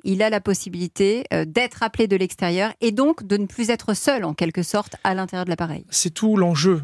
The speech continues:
Speaker 2: Euh, et on, on est au Salon du Bourget, il y a beaucoup de discussions autour du S P O, le Single Pilot Operation,
Speaker 1: Mhm.
Speaker 2: Qui va indiquer que, euh, le, le copilote, euh, va sortir de l'avion progressivement. Des, des,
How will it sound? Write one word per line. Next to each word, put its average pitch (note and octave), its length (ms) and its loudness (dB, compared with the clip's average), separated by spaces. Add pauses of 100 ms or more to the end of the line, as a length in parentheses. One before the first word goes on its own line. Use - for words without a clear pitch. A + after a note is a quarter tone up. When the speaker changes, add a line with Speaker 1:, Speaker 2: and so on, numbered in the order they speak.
(100)
Speaker 2:
Euh, C3+ 520 2
et C3+ 280 2
on, C3 240 -2
on C3+ 100 2
est C#3+ 100 4
au C#3 60 0
Salon D3+ 200 0
du C#3 100 -2
Bourget, C#3 380 2
il D3+ 80 -2
y C#3+ 60 2
a C#3 200 0
beaucoup C#3 240 -4
de D3 80 2
discussions D3 420 -2
autour E3 180 0
du D3+ 180 -2
S F3 180 2
P D#3 160 -2
O, C#3 80 2
le C3 80 -2
Single D#3 420 0
Pilot D3 380 0
Operation, C3+ 480 -2
Speaker 1:
Mhm. G3+ 180 -2 (400)
Speaker 2:
Qui D3 120 -2
va D3 400 0
indiquer D#3 480 0
que, E3+ 380 -2
euh, C3 360 0
le, C3+ 400 0
le C3+ 140 -2
copilote, D#3 800 0
euh, B2 380 -4
va D3 280 0
sortir D#3 320 -2
de C#3 60 2
l'avion C#3+ 160 2
progressivement. C#3 560 -2
Des, B2+ 220 -8
des, C3 260 -14